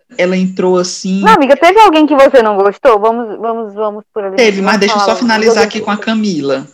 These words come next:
Speaker 1: A Camila, ela tava mais passada do que alegre. Acho que nos outros dias ela vai
Speaker 2: Normal.
Speaker 1: melhor.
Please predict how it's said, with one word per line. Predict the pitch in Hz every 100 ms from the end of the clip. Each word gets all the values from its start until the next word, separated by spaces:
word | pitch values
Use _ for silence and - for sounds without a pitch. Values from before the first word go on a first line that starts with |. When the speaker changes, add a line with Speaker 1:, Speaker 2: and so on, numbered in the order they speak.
| _ _ _ _
Speaker 1:
A | -
Camila, | 196 196 180 185 190 156 151 -
ela | 151 175
tava | 175 170 165 165
mais | 147 170 175 208 -
passada | - - - - 185 190 202
do | 233
que | - 185 180 196 247 _ _ _ _ _
alegre. | - 220 185 151 143 135 143 - _ _ -
Acho | 175 -
que | 175
nos | 170 175
outros | 196 202 214 180
dias | 180 196
ela | 190 190
vai | 226 359
Speaker 2:
Normal. | 440 427 339 302 311 359 359
Speaker 1:
melhor. | _ 196 143 -